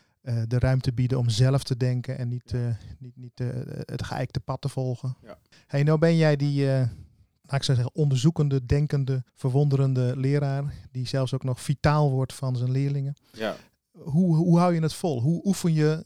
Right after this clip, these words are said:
Speaker 1: om, om, om inderdaad zo fris leraar te blijven? Of komt het je aanwaaien?
Speaker 2: Nee, zeker niet. En, eh, jij, jij noemde mij, ik weet niet wanneer je dat zei, maar je had het over vakmanschap.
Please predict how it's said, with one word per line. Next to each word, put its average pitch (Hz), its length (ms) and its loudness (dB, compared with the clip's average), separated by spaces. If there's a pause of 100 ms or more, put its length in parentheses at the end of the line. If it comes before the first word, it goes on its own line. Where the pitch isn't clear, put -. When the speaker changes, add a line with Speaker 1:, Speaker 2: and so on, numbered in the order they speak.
(120)
Speaker 1:
om, 143 200 -6
om, 143 260 -4
om 135 340 -6 (460)
inderdaad 131 400 -2
zo 131 160 -2
fris 139 320 -4
leraar 131 360 -2
te 123 120 -8
blijven? 127 500 -4 (800)
Of - 100 -20
komt 131 140 0
het 123 120 -2
je 131 60 -8
aanwaaien? 117 540 -4 (1120)
Speaker 2:
Nee, 120 560 0
zeker 135 340 -6
niet. 127 300 -6
En, 90 480 -8
eh, 90 100 -6
jij, 95 180 -4
jij 95 200 -6
noemde 98 360 -8
mij, 90 280 -4
ik 82 240 -10
weet 95 140 -20
niet 95 180 -20
wanneer 95 220 -20
je 95 120 -8
dat 90 180 -8
zei, 92 320 -4
maar 92 140 -8
je 95 160 -6
had 95 160 -8
het - 140 -18
over 90 220 -20
vakmanschap. - 880 -12